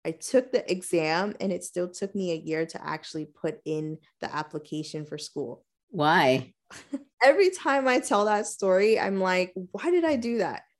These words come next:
Speaker 1: I did that because I think subconsciously I never saw someone be a nurse in a chair, or, you know, you don't, you don't see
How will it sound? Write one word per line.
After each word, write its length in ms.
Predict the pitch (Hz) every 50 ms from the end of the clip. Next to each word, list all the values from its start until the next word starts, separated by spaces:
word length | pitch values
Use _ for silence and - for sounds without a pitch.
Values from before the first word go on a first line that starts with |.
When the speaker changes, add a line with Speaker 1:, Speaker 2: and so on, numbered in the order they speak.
| _ _ _ _
Speaker 1:
I 60 | 196 240
did 240 | 247 240 262 285
that 140 | 403 440 427 427
because 300 | 392 370 - 359 339 349
I 100 | 339 320
think 220 | - 311 311 302
subconsciously 760 | - - 330 302 294 - - 277 311 320 320 330 311 - 302 302
I 100 | 285 277
never 260 | 262 262 262 277 294
saw 340 | 285 - - 262 262 269 302
someone 680 | 302 - 302 294 277 277 285 285 285 294 294 294 302 - _ _ _ _ _ - 208
be 160 | 214 247 262
a 60 | 262
nurse 280 | 262 262 262 294 277 285
in 120 | 277 262
a 60 | 254
chair, 500 | 254 - - 254 233 240 254 285 311 - _ _ _ _
or, 460 | - 220 220 214 202 196 190 185 170 -
you 140 | - 208 220
know, 80 | 214
you 140 | 208 220 226
don't, 260 | 220 233 233 226 -
you 100 | 233 233
don't 220 | 240 247 254 247 240
see 500 | - - - - 240 233 233 233 240